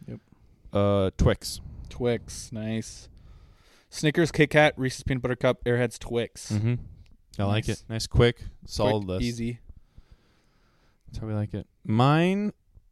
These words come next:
Speaker 2: you have to think about a little bit harder,
Speaker 1: Ooh.
Speaker 2: I think.
Speaker 1: Shoot.
Speaker 2: Um, I'll have to
Speaker 1: Jeez.
Speaker 2: explain it a little bit. I want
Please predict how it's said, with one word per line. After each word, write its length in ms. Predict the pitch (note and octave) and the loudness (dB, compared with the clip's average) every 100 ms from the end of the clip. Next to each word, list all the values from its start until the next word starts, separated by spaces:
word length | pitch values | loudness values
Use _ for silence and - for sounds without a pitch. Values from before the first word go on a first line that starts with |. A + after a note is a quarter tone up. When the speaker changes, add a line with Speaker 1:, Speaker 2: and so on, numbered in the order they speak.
| - | -4
Speaker 2:
you 80 | |
have 100 | A#2+ | -2
to 60 | - | 0
think 160 | - G#2+ | -2 0
about 300 | G2+ F#2+ - - - | 4 4 2 -6 0
a 40 | |
little 140 | G#2 | 2
bit 200 | G#2 A2+ - - _ | 4 2 -2 -14 _
harder, 440 | A#2+ A#2+ A#2 G2 C3 | -6 0 2 2 2
Speaker 1:
Ooh. 400 | - A2 G#2+ A2 | -2 -4 -6 -6
Speaker 2:
I 40 | |
think. 280 | G#2+ C3+ - - _ _ _ _ | -2 -2 -4 -14 _ _ _ _
Speaker 1:
Shoot. 280 | - - A#2+ | -18 -10 -2
Speaker 2:
Um, 840 | B2 B2+ B2+ B2+ B2 B2 B2 A#2+ - - | 0 2 2 2 2 0 -2 -6 -10 -12
I'll 40 | |
have 60 | - | -8
to 60 | F#2+ | -8
Speaker 1:
Jeez. 40 | |
Speaker 2:
explain 340 | - - F#2+ | -8 -4 -2
it 60 | F#2+ | -2
a 40 | |
little 160 | F#2 F2+ | -6 -6
bit. 180 | G2 - _ _ - | -6 -8 _ _ -14
I 100 | G#2 | -12
want 300 | A#2+ A#2 | -10 -12